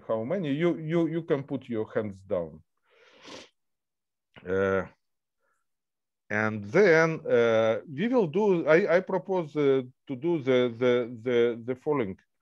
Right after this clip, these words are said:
This, uh, will be a relatively short meeting. We only meet each other and ask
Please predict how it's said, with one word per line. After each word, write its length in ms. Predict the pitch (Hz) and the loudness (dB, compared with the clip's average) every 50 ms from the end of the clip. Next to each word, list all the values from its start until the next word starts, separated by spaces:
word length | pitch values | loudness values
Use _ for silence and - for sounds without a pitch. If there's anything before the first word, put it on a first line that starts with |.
| _ _ _ _ _ | _ _ _ _ _
This, 360 | - 139 120 170 214 202 - | -12 -2 0 0 0 2 2
uh, 280 | 196 165 151 143 135 131 127 | 2 4 6 6 6 4 4
will 160 | 160 185 175 | 2 0 0
be 260 | 151 151 139 127 120 | 0 0 2 2 4
a 120 | 117 117 120 | 4 4 4
relatively 580 | 147 190 208 196 175 - 165 139 127 131 127 | 4 2 2 0 -2 -4 -8 -8 -6 -8 -8
short 320 | - - - 160 156 151 156 _ _ _ _ _ | -6 0 0 2 2 2 -4 _ _ _ _ _
meeting. 480 | 135 127 120 120 117 117 - 165 202 202 208 | -12 -6 -4 -4 -4 -4 -6 -8 -8 -8 -10
We 160 | 185 131 127 | -6 -2 -2
only 320 | 123 135 147 147 139 135 120 | 0 0 -2 -2 -2 -2 -2
meet 260 | 120 123 135 131 - | -2 -4 -6 -6 -6
each 200 | 131 - - - | -10 -8 -4 0
other 420 | 117 117 123 123 123 123 110 107 | 2 2 2 0 0 -4 -4 -4
and 160 | 107 107 101 | -4 -6 -2
ask 260 | 113 110 117 113 - | 0 0 0 -2 -4